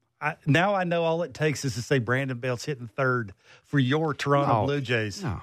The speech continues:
Speaker 2: it's, they're not. First of all, they're not my
Speaker 1: August
Speaker 2: Blue Jays.
Speaker 1: second. <laughs> Man, why do I wanna say fingers crossed that that happens?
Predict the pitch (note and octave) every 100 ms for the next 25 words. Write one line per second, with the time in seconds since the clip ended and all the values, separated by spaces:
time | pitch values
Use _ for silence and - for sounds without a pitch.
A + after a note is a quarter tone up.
0 | - C#3 - - _ F3 - _ _ _
1 | _ _ D3+ E3 E3+ G#2 - B2+ - C#2+
2 | F2+ F#2+ E2 F#3 A3 A#3 - - A3 -
3 | C#3+ F3+ F#3 - F#3 - C4 G3 A#3+ G#3
4 | - G3+ G3 B2 - F#3+ C4 C#4+ C#4 B3
5 | G3 - F#3+ D3+ F3+ D#3+ C#3+ - D3+ B2+
6 | G#2+ B2 A2+ A#2 G2 -